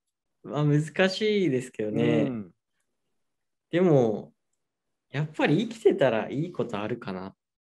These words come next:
Speaker 1: うん。
Speaker 2: って思うので、
Speaker 1: うん。
Speaker 2: なんか、そう、そういう言葉をかけたいですね。生き
Speaker 1: うん。
Speaker 2: うん。なんか、生きてたらいいことあるよっていう。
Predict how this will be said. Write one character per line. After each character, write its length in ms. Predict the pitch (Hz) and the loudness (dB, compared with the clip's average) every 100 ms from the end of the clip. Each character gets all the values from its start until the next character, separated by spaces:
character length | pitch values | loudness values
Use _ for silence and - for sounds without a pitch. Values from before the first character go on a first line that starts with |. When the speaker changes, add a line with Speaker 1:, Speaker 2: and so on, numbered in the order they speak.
| _ _ _ _ - | _ _ _ _ -10
Speaker 1:
う 80 | 143 | -4
ん。 640 | 143 143 143 135 123 117 110 | -4 -2 -4 -4 -4 -6 -8
Speaker 2:
っ 40 | 92 82 _ - | -12 _ _ -4
て 80 | 113 | -2
思 260 | 127 143 | 2 2
う 60 | 113 | 2
の 140 | 101 | 0
で、 400 | 104 107 98 - 120 | 0 0 -2 -10 -14
Speaker 1:
う 40 | |
ん。 220 | 117 101 90 _ _ _ _ _ _ _ _ _ _ _ _ _ _ _ - | -12 -12 -16 _ _ _ _ _ _ _ _ _ _ _ _ _ _ _ -4
Speaker 2:
な 120 | 196 | -2
ん 80 | 190 | 0
か、 280 | 113 80 - _ _ _ - | -2 -4 -10 _ _ _ -18
そ 260 | 135 - 165 | -12 -4 -2
う、 60 | 160 | 2
そ 180 | 185 | 6
う 60 | 202 | 8
い 100 | 208 | 6
う 60 | 208 | 4
言 120 | 190 | 0
葉 200 | 196 175 | 2 2
を 60 | - | 0
か 160 | - | -4
け 180 | - 123 | -6 -6
た 220 | 120 135 | -2 0
い 140 | 113 - | 0 -4
で 80 | |
す 100 | - - | -10 -12
ね。 300 | 101 101 - _ _ _ | -12 -12 -18 _ _ _
生 140 | 120 113 | -12 -10
き 80 | |
Speaker 1:
う 40 | 113 | -8
ん。 280 | 107 101 92 87 _ _ _ _ _ _ _ _ _ _ - | -10 -12 -16 _ _ _ _ _ _ _ _ _ _ _ -10
Speaker 2:
う 120 | 113 | -4
ん。 440 | 113 104 98 - _ _ _ _ _ _ _ _ _ _ _ | -4 -4 -6 -12 _ _ _ _ _ _ _ _ _ _ _
な 100 | 143 | -4
ん 40 | 139 | -4
か、 260 | - 98 - _ _ _ _ _ _ - | -4 -10 -12 _ _ _ _ _ _ -14
生 60 | 147 | -10
き 100 | - | -2
て 100 | 151 | 0
た 160 | - | 2
ら 60 | 175 | 4
い 80 | 143 | 6
い 40 | |
こ 120 | 139 | 4
と 100 | 127 | 2
あ 80 | 127 | 2
る 80 | 120 | 4
よ 120 | 123 | 2
っ 120 | 123 | 0
て 100 | - | -4
い 300 | 113 104 | -4 -2
う。 60 | 104 | -6